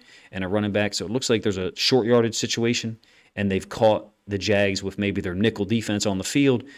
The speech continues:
So they're, you know, incapable or, or low percent chance of them to actually stop a quarterback sneak.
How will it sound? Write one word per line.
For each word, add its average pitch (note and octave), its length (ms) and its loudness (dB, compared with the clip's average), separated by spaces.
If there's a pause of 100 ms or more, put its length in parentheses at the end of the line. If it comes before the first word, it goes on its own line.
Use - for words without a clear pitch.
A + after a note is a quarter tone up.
(140)
So G2 160 -2
they're, F#2 180 -4 (200)
you A#2 100 -4
know, F2 160 -6
incapable A#2+ 680 4
or, G2 260 0
or F#2+ 160 -2
low B2 200 6
percent A2 400 -2
chance G#2 260 -2
of F#2+ 80 -6
them F#2 160 -2
to - 220 -8
actually F#2+ 420 -2
stop G2 500 -2 (1040)
a - 60 -10
quarterback F#2+ 440 -2
sneak. F#2 260 -6